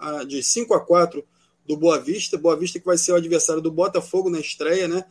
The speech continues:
Enfim, mas a, é, já com a equipe sub-vinte do Flamengo, a equipe que é comandada pelo Fábio Matias, treinador sub-vinte, e que vai ser liderada por ele também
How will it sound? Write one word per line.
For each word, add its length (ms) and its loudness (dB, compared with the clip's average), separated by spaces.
Enfim, 280 -8
mas 200 -2
a, 100 2
é, 200 -4
já 160 2
com 100 -4
a 60 2
equipe 520 -6
sub-vinte 640 -2
do 120 -2
Flamengo, 680 0
a 80 -4
equipe 260 -6
que 100 -2
é 20 -4
comandada 500 0
pelo 200 0
Fábio 280 -2
Matias, 720 -4
treinador 380 -2
sub-vinte, 600 -4
e 100 -16
que 120 -8
vai 180 4
ser 200 0
liderada 400 2
por 180 2
ele 120 0
também 380 0